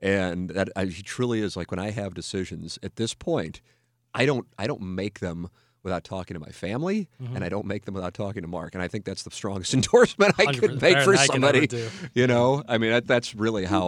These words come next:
Speaker 2: Mm-hmm.
Speaker 1: highly I think of, of him, um, just because I feel like he has great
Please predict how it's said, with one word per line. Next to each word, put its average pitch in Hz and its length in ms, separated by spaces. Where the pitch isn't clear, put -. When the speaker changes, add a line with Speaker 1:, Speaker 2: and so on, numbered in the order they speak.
Speaker 2:
Mm-hmm. 311 80
Speaker 1:
highly 104 340
I 87 120
think 110 280
of, 85 260
of 92 160
him, 82 420
um, 85 540
just - 160
because 113 240
I 98 80
feel 113 220
like 113 120
he 107 80
has 92 140
great 101 260